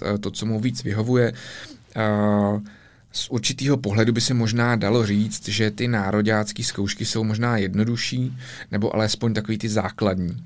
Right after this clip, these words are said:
jo, takový ty jednoduchý zkoušky, takový ty vstupní, který třeba člověk dělá jako první, když se chce seznámit se sportovní kinologií,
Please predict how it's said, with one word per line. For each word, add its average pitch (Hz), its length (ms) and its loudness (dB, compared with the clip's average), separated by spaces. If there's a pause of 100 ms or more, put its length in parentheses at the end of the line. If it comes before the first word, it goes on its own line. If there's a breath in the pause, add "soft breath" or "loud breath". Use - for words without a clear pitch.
jo, 104 180 -2
takový 104 240 -2
ty 107 320 2
jednoduchý 107 840 0
zkoušky, 123 460 0
takový 110 180 -2
ty 113 80 -4
vstupní, 143 600 -4
který 110 300 -6
třeba 113 220 -2
člověk 107 340 0
dělá 104 260 4
jako 107 180 -2
první, 123 440 -2
když 110 180 -2
se - 100 -6
chce 123 200 -6
seznámit 104 640 -2 (280 loud breath)
se - 100 -10
sportovní 117 500 -2
kinologií, 113 500 0